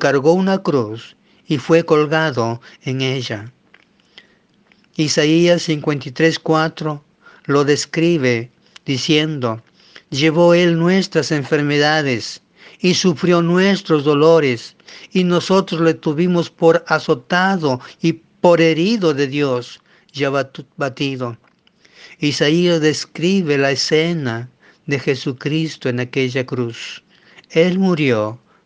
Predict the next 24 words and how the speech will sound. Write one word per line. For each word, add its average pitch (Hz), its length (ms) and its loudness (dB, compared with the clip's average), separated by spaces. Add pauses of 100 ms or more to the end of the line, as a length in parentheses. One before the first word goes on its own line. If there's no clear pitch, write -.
(100)
por 147 220 2
nosotros. 139 1040 -4 (360)
Él 170 200 0
llevó 170 480 4 (220)
nuestros 160 640 0
dolores, 139 880 0 (400)
sufrió 156 400 0
nuestros 156 560 0
dolores. 139 680 0 (240)
Él 170 160 2
llevó 165 300 2
nuestras 175 680 0
enfermedades. 139 1300 -4 (800)
Y 135 120 0
el 143 120 2
ho-, 175 280 2
los 147 220 0
hombres 165 400 0
pensaron 160 880 -4 (320)
que 147 140 0
era 143 100 -2
herido 160 560 -2
por 143 220 -2
Dios, 139 760 -6